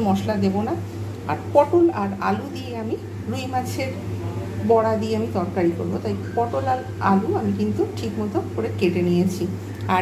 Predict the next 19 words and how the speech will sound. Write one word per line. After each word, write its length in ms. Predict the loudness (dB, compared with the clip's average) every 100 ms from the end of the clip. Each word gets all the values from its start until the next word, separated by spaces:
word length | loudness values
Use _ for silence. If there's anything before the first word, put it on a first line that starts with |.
| 4
এখানে 240 | 4 4 4 4
নিয়ে 140 | 4 4
নিয়েছি 280 | 2 2 0
টমেটো, 380 | 2 4 4 2 -2 -4 -8 -4
ছোট্ট 180 | -2 -2 -4
ছোট্ট 140 | -4 -4 -2
করে 120 | -2 0
কেটে 200 | 0 0
নিয়েছি। 280 | -2 0 0 0 -4 -8 -4 -4
এই 80 | -4 -4 -4
ইনগ্রেডিয়েন্টসগুলো 840 | -4 -6 -4 -2 -2 -2 -2 -2 -2 -2
দিয়ে 160 | -2 2
হয়ে 140 | 2 2
যাবে 160 | 2 0 -2
আজকে 220 | -2 0 0 -2 -8 -8 -8 -10 -8 2 4
আলু 160 | 6 4
পটল 260 | 2 -2 -2 -2
দিয়ে 160 | -2 -4 -4 -10 -12 -12 -8 0
রুই 160 | 0